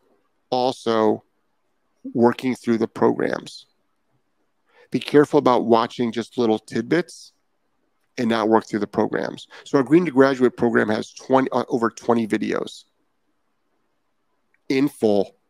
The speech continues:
start to finish. In full, start to finish. So the Green to Graduate program, I'll put the link up again. Again, this is not just some big promotion for Green to Graduate, but I'm gonna plug it.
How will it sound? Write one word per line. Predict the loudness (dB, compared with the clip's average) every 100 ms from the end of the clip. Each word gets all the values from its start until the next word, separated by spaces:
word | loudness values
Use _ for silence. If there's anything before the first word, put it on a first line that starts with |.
| -16
start | -2 -2 -2
to | -6
finish. | -6 -4 -6 -12 -20 _ _ _ _ _ _ _ _ _ _ _ -6
In | 0 0
full, | 2 4 4 2 -4 _ -12
start | -2 -2 -2
to |
finish. | -8 -6 -6 -10 -20 _ _ _ _ _ _ _ _
So | -4 0 2 2
the | -2
Green | 0 0
to | 2
Graduate | 2 0 2 0
program, | 2 4 4
I'll | 0
put | -2 -4
the |
link | -2 -2
up | -4 -4
again. | 0 2 2 0 -8 -8
Again, | -2 0
this | 0
is | 0
not | -2
just | -4 -12
some | -6 -4
big | -4 -4
promotion | 0 4 4 2
for | -8 -4
Green | -4 -2
to |
Graduate, | 0 0 2 0 0 -4 -10 -2
but | 0
I'm |
gonna | 2 -2
plug | 0 -2 -2
it. | -6